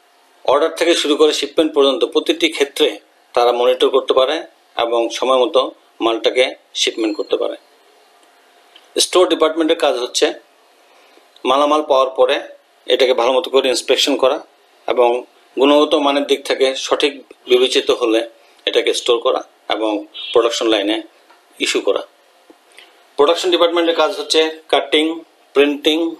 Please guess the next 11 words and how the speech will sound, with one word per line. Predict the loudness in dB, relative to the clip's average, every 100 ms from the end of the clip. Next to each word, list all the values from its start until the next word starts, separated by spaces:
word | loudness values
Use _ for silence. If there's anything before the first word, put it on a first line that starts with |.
| -6
embroidery, | -2 2 2 2 0 -2 -6 -10 -2
sewing | 2 2 0 -2 -4
and | 0 0
washing। | 0 -2 -10 _ -20 -20 -20 _ _ 0
মূল | 2 2
কাজটাই | 0 0 0 0
হচ্ছে | 0 -4
production | 0 0 0 -2
ডিপার্টমেন্টে | 0 0 0 -2 -4 -8 -14 _ _ _ 0
এবং | 2 2
এটাকে | 0 0 2